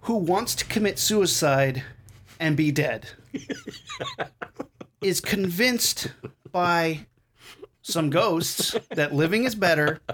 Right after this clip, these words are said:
but then she starts getting sexually harassed by some otherworldly demon who wants to marry her, even though she's in high school. The movie Beetlejuice <laughs> had a cartoon show in the nineties.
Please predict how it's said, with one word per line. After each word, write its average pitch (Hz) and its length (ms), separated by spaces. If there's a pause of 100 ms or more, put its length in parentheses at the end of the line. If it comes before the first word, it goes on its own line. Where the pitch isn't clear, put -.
(580)
but 185 440
then 302 480
she 226 140
starts 247 360
getting 214 340
sexually 202 460
harassed 165 600
by 151 160
some 170 420 (320)
otherworldly 185 1000
demon 139 680 (320)
who 170 120
wants 165 320
to 160 100
marry 143 400
her, 123 260
even 135 320
though 147 120
she's 139 260
in 139 100
high 127 200
school. 127 520 (640)
The 131 80
movie 123 300
Beetlejuice 135 720 (880)
<laughs> - 40
had 131 180
a 135 60
cartoon 151 420
show 127 400 (240)
in 131 120
the 139 100
nineties. 123 460